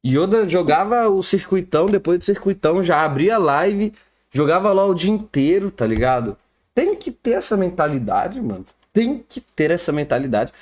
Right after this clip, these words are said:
Ó, quando o Hobbs aposentar, quando não tiver mais Tinoz, quando não tiver mais Jinquedo, quando não tiver mais esses caras, mano, quero só ver o que, que vai ser desse cenário aqui, dog. Shhh, tô até com medo. Tá doido, velho.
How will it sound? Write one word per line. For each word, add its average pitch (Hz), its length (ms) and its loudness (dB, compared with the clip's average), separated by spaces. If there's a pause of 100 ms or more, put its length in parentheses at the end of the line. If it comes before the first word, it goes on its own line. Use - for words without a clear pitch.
(140)
Ó, 220 200 2
quando 220 260 0
o 214 40 2
Hobbs 165 420 0
aposentar, 131 920 0
quando 175 200 2
não 185 120 2
tiver 165 280 0
mais 151 200 0
Tinoz, 123 680 0
quando 170 160 0
não 175 80 0
tiver 156 300 0
mais 135 220 0
Jinquedo, 127 840 0
quando 165 220 0
não 185 140 2
tiver 180 280 0
mais 175 200 0
esses 170 360 -4
caras, 160 440 0
mano, 101 300 -2
quero 196 220 0
só - 240 -4
ver 226 180 0
o - 20 -12
que, 220 120 -12
que - 100 -16
vai 180 160 0
ser 170 200 -2
desse 165 180 -2
cenário 147 420 -2
aqui, - 240 -8
dog. 113 320 -4
Shhh, - 340 -2
tô 151 80 0
até 156 200 0
com - 180 -8
medo. 160 400 -2
Tá - 260 -2
doido, 117 560 -2
velho. - 200 -12